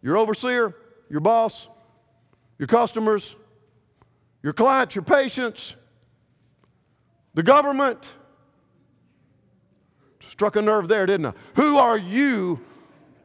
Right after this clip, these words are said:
all hot and bothered about? Who is it that gets you inwardly churned up? Do not fret. It only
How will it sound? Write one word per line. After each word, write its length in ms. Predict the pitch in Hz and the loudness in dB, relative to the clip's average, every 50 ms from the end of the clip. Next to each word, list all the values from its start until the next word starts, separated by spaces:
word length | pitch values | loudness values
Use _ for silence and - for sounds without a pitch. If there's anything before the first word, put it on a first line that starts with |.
| _ _ _ _ _ - | _ _ _ _ _ 2
all 220 | 196 240 254 240 202 | 4 4 4 4 2
hot 220 | 190 269 262 220 | 2 0 0 0
and 120 | 220 214 | -2 0
bothered 340 | 214 269 269 262 226 226 208 | 0 2 2 2 2 0 0
about? 500 | 196 170 196 190 151 107 - - - - - - - _ _ _ _ _ _ _ _ _ _ _ _ - - - _ _ _ _ _ - _ _ _ _ _ _ _ _ _ - | 0 2 2 2 2 0 -4 -8 -16 -20 -20 -20 -20 _ _ _ _ _ _ _ _ _ _ _ _ -20 -20 -20 _ _ _ _ _ -20 _ _ _ _ _ _ _ _ _ 0
Who 260 | - 294 330 320 320 | 2 2 4 4 2
is 200 | 330 302 - - | 2 0 0 -2
it 220 | 202 202 - 135 | -4 -6 -4 0
that 180 | 156 220 226 131 | 0 0 0 2
gets 280 | - 285 269 - - 254 | 0 0 0 0 -2 -4
you 200 | 262 247 214 208 | -2 -2 0 0
inwardly 480 | 294 339 277 254 254 240 208 220 220 | 0 0 0 0 -2 0 0 -2 -2
churned 480 | - - - 262 294 277 269 262 247 254 | -2 -2 0 2 2 2 2 0 2 2
up? 360 | 320 302 - - - - - - - _ _ _ _ _ _ _ _ _ _ _ _ _ _ _ _ _ _ _ _ _ _ _ _ _ _ _ _ _ _ _ _ _ _ _ _ _ _ _ _ _ _ _ _ _ _ _ _ _ _ _ _ _ _ _ _ _ _ _ - | 2 2 2 -4 -8 -18 -20 -20 -20 _ _ _ _ _ _ _ _ _ _ _ _ _ _ _ _ _ _ _ _ _ _ _ _ _ _ _ _ _ _ _ _ _ _ _ _ _ _ _ _ _ _ _ _ _ _ _ _ _ _ _ _ _ _ _ _ _ _ _ -16
Do 580 | 113 - - 240 269 277 277 285 277 277 262 - - - - - - | -8 -2 -2 0 0 0 0 0 -2 -4 -6 -8 -12 -20 -20 -20 -12
not 760 | - 135 170 214 247 262 254 220 185 175 175 - - - - - _ _ _ _ _ _ _ _ _ _ _ _ _ | -8 -4 -2 0 2 2 4 4 4 2 0 -2 -4 -12 -20 -20 _ _ _ _ _ _ _ _ _ _ _ _ _
fret. 880 | _ - - - - - 220 269 285 254 196 180 170 - - - - - _ - | _ -20 -20 -20 -10 -2 2 2 4 4 4 2 0 -2 -6 -18 -20 -18 _ -2
It 260 | - 196 196 202 202 202 202 | 0 2 2 2 0 0 0
only 640 | 214 247 269 277 277 262 269 269 262 262 247 247 | 0 0 2 0 0 -2 -2 -2 -2 -4 -6 -8